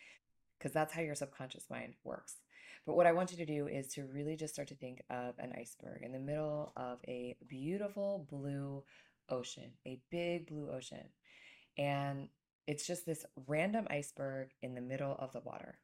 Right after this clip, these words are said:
And there's this tiny portion above the water. And you can see, because you're in a little teeny tiny boat, and that's your conscious mind.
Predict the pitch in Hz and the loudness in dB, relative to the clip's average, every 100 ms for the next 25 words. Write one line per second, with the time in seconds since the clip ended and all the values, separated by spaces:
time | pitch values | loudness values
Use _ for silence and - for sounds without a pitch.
0 | - 139 135 139 139 - - 139 185 208 | -4 0 0 0 -4 -4 -4 0 0 0
1 | - 147 - 143 139 - 120 - 120 - | 2 0 0 -4 -6 -4 -4 0 -2 -2
2 | 123 - - - 202 220 _ _ _ _ | -8 -10 -8 -4 -2 -4 _ _ _ _
3 | _ _ _ - 147 151 151 151 - - | _ _ _ -4 -2 0 0 -4 -4 -2
4 | 233 151 139 147 160 151 143 131 151 175 | 0 0 0 -4 -6 -2 0 2 2 4
5 | 175 147 143 - 135 127 127 - 131 123 | 4 4 2 0 -2 -2 -6 -10 -10 -4
6 | 185 214 202 175 165 160 - 143 143 - | 0 0 -2 -2 0 -2 -2 -4 -4 -4
7 | - - _ _ 131 139 135 147 - 127 | -4 -6 _ _ -2 -2 -2 -6 -6 -8
8 | 131 139 - - - - | -8 -8 -10 -8 -10 -12